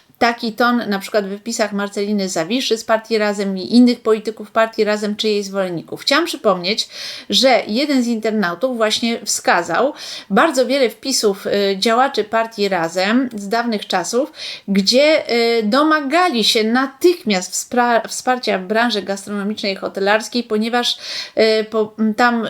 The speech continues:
te osoby tracą miejsca pracy, źle się dzieje i tak dalej, i tak dalej. Więc, y, program został wdrożony,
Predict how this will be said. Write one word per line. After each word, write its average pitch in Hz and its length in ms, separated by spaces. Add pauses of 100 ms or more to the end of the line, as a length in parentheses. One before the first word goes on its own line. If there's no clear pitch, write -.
(100)
te 233 180
osoby 214 400
tracą 226 340
miejsca 208 400
pracy, 233 400
źle 220 200
się 214 160
dzieje 226 300
i 196 100
tak 190 200
dalej, 185 260
i 165 40
tak 165 180
dalej. 160 280 (460)
Więc, 262 440
y, 277 300 (160)
program 285 420
został 262 440
wdrożony, 208 640